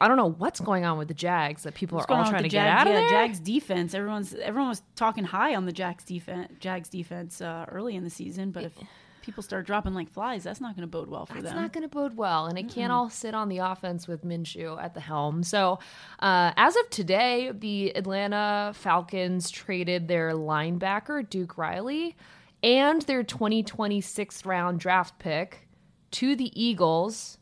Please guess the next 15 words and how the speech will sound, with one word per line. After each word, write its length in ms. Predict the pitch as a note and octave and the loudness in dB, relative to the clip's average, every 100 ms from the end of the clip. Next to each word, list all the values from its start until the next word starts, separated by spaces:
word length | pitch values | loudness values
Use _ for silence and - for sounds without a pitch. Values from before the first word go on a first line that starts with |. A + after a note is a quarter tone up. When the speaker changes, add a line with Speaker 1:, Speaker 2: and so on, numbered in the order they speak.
| _ | _
Speaker 1:
for 400 | - G3+ F#3 F3 | -6 0 4 4
Cyprien. 580 | E3+ F3 D3+ B2 F2+ E3 - _ _ _ | 2 -4 -4 -6 -6 -8 -10 _ _ _
Speaker 2:
Interesting. 600 | G#3+ G#3+ F#3+ E3+ - D#3+ F3 | -4 -4 -6 -8 -10 -10 -8
See, 180 | A3+ | -2
this 180 | G#3+ G#3+ | -2 -2
is 120 | G#3+ | 0
why 120 | G3 F3+ | 2 2
we 60 | |
have 100 | F3 F3 | 0 -4
to 40 | |
talk 140 | E3+ | -8
about 160 | - E3 | -8 -12
trades, 400 | - F#3+ F3+ - | -8 -8 -8 -12
'cause 260 | - E3 F3+ | -14 -14 -4
that's 680 | G#3 C4 G#3 - - - | 2 4 4 0 -8 -12